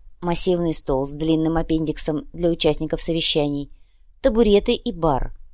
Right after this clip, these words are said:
Вот, собственно, и вся мебель. Был ещё вмонтированный в стену сейф, дверца которого бронированной заплатой торчала справа от бара. Но это уже не обстановка, а деталь интерьера.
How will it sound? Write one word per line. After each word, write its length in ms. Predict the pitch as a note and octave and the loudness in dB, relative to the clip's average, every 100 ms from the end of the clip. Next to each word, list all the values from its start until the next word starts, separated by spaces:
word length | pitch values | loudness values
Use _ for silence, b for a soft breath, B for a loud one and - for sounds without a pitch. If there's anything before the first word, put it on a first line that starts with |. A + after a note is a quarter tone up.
| _ | _
Вот, 220 | C#3 C#3+ - | -2 -2 0
собственно, 440 | C#3+ - D#3 D#3+ | -2 -2 -2 -2
и 40 | |
вся 180 | D#3+ F#3 | 0 -2
мебель. 400 | F#3+ G3+ C3 - - - _ _ _ _ _ _ | -2 -4 -6 -8 -16 -20 _ _ _ _ _ _
Был 200 | - G3+ | 2 4
ещё 360 | C4 C#4 - B3+ | 4 4 4 4
вмонтированный 640 | A#3+ A#3+ A3+ A3+ G3+ G3 | 4 0 4 4 4 0
в 40 | F#3+ | -4
стену 300 | - G3+ G#3 | -2 -2 -2
сейф, 460 | - F#3 C3 - - - _ | -4 -4 -4 -8 -20 -20 _
дверца 340 | D#3 E3+ A3 D4 | 2 4 4 2
которого 540 | C#4 C4 A#3+ A#3 A3+ | 0 2 4 6 4
бронированной 680 | F3+ G#3+ A3+ G#3+ F3 D#3 D3 | 4 4 6 4 4 2 4
заплатой 500 | D3 C#3+ C#3+ C#3+ G3+ | 2 2 0 0 0
торчала 420 | G3+ - D#3 C#3+ | 0 0 0 0
справа 400 | - C#3 C3+ C#3+ | -2 0 2 2
от 100 | D#3 | -2
бара. 340 | D#3+ C#3 B2 - - - - | -2 -2 -4 -12 -20 -20 -8
Но 160 | B3 | -4
это 200 | G#3+ D#3+ | 0 2
уже 200 | D#3+ D#3+ | 2 2
не 140 | C#3+ C#3+ | 2 0
обстановка, 600 | - F#3+ A3 - - B2 - - - | -2 -4 -2 -6 -10 -14 -16 -20 -12
а 80 | F3 | -6
деталь 320 | D#3 G#3 F3+ | 0 2 0
интерьера. 600 | F3 G3 F#3 C#3 A#2 | -2 -4 -4 -4 -6